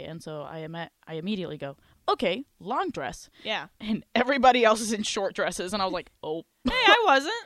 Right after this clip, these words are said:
Speaker 1: <laughs> I know. You were in your prom dress.
Speaker 2: I was. I was in my old prom dress.
Speaker 1: Um,
Speaker 2: You never know when you're gonna need it.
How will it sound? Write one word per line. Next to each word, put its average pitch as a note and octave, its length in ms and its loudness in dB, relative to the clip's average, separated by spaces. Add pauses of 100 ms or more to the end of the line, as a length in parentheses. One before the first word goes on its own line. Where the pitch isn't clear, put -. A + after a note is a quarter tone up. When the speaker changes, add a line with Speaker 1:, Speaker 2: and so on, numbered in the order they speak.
Speaker 1:
<laughs> - 220 -20
I F#4+ 140 -6
know. C#4+ 180 -2
You A#3 160 -4
were D#4+ 80 -6
in E4 80 -6
your E4 100 -8
prom F4 460 -12
dress. C#3 320 -14
Speaker 2:
I F3 100 -4
was. E3+ 380 -8
I D3+ 80 -16
was D#3 160 -16
in D#3 80 -16
my D3 120 -14
old D3 160 -16
prom D3 240 -14
dress. - 380 -18 (260)
Speaker 1:
Um, F3 580 -6 (500)
Speaker 2:
You F#3 100 -10
never G3+ 220 -4
know G#3+ 180 0
when E3 140 -8
you're D3+ 100 -14
gonna D#3 140 -10
need E3 220 -10
it. C#3 100 -14